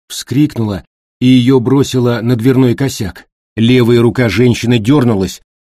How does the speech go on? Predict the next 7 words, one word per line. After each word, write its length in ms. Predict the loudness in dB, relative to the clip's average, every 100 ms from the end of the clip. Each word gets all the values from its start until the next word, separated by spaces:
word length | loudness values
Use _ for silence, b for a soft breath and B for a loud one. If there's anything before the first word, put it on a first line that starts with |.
| _
и 120 | -2
на 180 | 0 0
алюминиевую 880 | 0 2 4 4 4 2 2 2 0
обшивку 520 | -4 -4 -2 -2 -2
дома 340 | -2 2 2 0
хлынула 480 | -2 0 0 0 -4
кровь. 460 | -6 -6 -8 -12